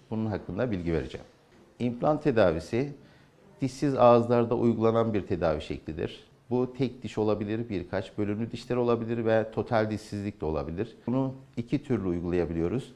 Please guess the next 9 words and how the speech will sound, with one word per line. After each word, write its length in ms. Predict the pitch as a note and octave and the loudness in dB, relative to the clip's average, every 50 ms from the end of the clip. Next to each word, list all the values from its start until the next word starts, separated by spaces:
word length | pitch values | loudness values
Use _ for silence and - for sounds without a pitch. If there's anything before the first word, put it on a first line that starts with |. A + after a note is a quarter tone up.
| - - - | -12 -4 0
Bir 220 | A#2 B2 A2+ G2 | 2 2 2 2
cerrahi 580 | - G#2+ G2+ G2 F#2 F#2 F#2+ F2+ F2+ F2+ G2+ B2 | 2 4 4 4 6 4 4 2 2 2 2 4
olarak 440 | C3+ C#3 C#3 C3+ C#3 C3+ C3 C3+ - | 4 6 6 6 4 4 2 2 -2
uygulayabiliyoruz. 1000 | B2+ B2+ A#2 B2+ B2+ C#3 C3+ B2+ B2+ C3 C#3 C3+ C3+ C#3+ C#3+ - - - - - _ _ _ _ _ _ _ _ - | 0 0 0 2 4 4 4 4 4 4 4 4 4 2 -2 -6 -12 -18 -20 -20 _ _ _ _ _ _ _ _ -4
Bir 260 | A#2 C3 C3+ C3+ A#2+ A2 | 0 4 4 4 4 4
de 240 | A2 B2 D#3 - - - - - - G2 G2 | 2 2 0 -2 -8 -16 -20 -18 -16 -8 -2
cerrahi 600 | - A#2+ A2 A2+ A2 A#2+ B2 A#2 A#2 A#2+ B2 A#2+ | 2 4 4 4 6 6 6 6 6 4 2 0
olmadan 720 | - - G#2 A#2+ C3+ C3+ B2+ G#2+ E2+ F#2+ G2 G#2+ C#3 C3 F#2 - - | 0 0 2 2 2 4 2 2 2 2 0 0 -2 -4 -6 -4 0
guide 360 | - A2+ A#2+ C3+ C3 C3 - | 4 6 6 6 6 4 0